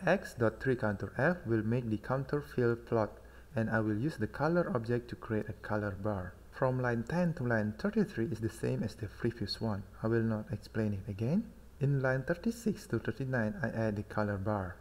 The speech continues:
In line thirty-six, I create a new axis and specify the location and the width and the height. In line thirty-seven, I create the color bar using the figure dot color bar function.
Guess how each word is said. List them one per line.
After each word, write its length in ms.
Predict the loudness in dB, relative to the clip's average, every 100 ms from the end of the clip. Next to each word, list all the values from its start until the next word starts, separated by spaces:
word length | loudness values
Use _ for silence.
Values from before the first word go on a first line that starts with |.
| -2
In 160 | 2 6
line 180 | 6 4
thirty-six, 560 | 0 -4 0 -2 0 -2
I 80 | -2
create 260 | 2 2
a 40 | 2
new 260 | 0 0
axis 440 | 0 0 2 2 2
and 200 | 0 -2
specify 640 | -2 -4 0 -2 2 2
the 100 | 4
location 600 | 2 2 -2 -2 -2 0
and 140 | 0 -2
the 80 |
width 380 | 0 0 0 0
and 100 | -4
the 60 | -6
height. 320 | -4 -2 -2 -2
In 180 | 0
line 200 | 2 2
thirty-seven, 680 | 0 -2 0 2 2 4 2 2
I 120 | 0
create 320 | 2 2 2
the 60 | 0
color 320 | 2 4 4
bar 260 | 6 4
using 280 | 2 0 0
the 80 | 0
figure 360 | -2 0 2 4
dot 200 | 2 2
color 220 | 2 2
bar 200 | 0 -4 -4
function. 420 | -4 -2 2 2